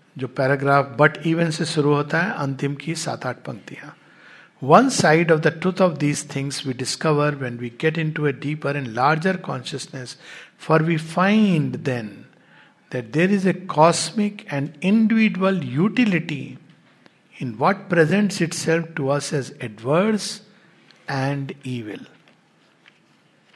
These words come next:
शेर-, लेकिन उसके लिए शेरविन सेठ जी, you have to step behind appearances, larger consciousness में। अब होता है ना, जब शेरविंद अलीपुर जेल जाते हैं तो वहां पे वो कहते हैं कि "मुझे आप क्यों जेल ले आए, मैं तो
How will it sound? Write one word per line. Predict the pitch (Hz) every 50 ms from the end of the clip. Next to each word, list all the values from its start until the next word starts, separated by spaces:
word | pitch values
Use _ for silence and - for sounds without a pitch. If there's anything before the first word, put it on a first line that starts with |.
| _ _ _ _ _ _ -
शेर-, | - - - - 175 160 165 - - 147 147 165
लेकिन | 170 175 175 233 233
उसके | 202 - - 214
लिए | 202 220 226 247 269
शेरविन | 262 - - 185 170 170 190
सेठ | 185 - 180 180
जी, | 180 196 214 208
you | 175
have | - 208
to | 175 - -
step | - 185 151 127
behind | 139 127 123 143 139 127 120
appearances, | - 151 139 123 - - - - - 123 - _ _ _ - - _ _ _ _ -
larger | 139 147 147 165 175 165 180 170 156
consciousness | - 143 131 123 - - 131 - - - 127 - - -
में। | - _ _ _ _ _ _ _ _ _ _ _ _ _ _ -
अब | - 127
होता | 120 131 147 - 226
है | 254
ना, | 262 254
जब | 240 220 170
शेरविंद | - - - 190 180 170 175 175 175 165
अलीपुर | 160 156 160 156 160 170 151
जेल | 139 151 147 143 143
जाते | 143 135 131 131 - 143
हैं | 127 107 - - _ _ _ _ _ _ _ _ _ _ _ _ _ _ _ _ _ _ _ _ _ _ - -
तो | 143
वहां | 131 127 143 170 190
पे | 180 - 190 196 220 254 - - - - - - _ _ _ _ _ -
वो | 214 190
कहते | - 226 233 226 262 247
हैं | 226
कि | 233
"मुझे | 220 175 180 185 202 247
आप | 254 220 208 190 - - - - - -
क्यों | 202 202 196
जेल | 151 156 156 147 143
ले | 143 143
आए, | 135 131 135 139
मैं | 139 160 165
तो | 160 190